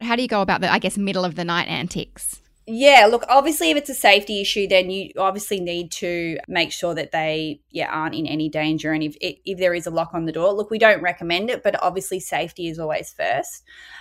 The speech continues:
Speaker 2: but middle of the night visitors is very common. We are actually working on a new program called Bedtime Battles with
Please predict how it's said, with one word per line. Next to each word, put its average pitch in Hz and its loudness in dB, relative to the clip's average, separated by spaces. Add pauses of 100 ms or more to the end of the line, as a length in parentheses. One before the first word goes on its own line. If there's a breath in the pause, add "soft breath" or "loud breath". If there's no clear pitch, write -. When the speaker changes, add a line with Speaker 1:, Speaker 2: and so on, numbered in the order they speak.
(160 loud breath)
Speaker 2:
but - 2 (120)
middle 208 0
of 220 2
the 214 0
night 196 0
visitors 175 -2
is 170 -8
very 170 0
common. 165 -6 (520 loud breath)
We 214 -2 (100)
are 226 0
actually 175 -2
working 175 -2
on 165 -2
a 160 -2
new 165 -4
program 160 -6
called 156 -6
Bedtime 160 -2
Battles 151 -6
with 160 -10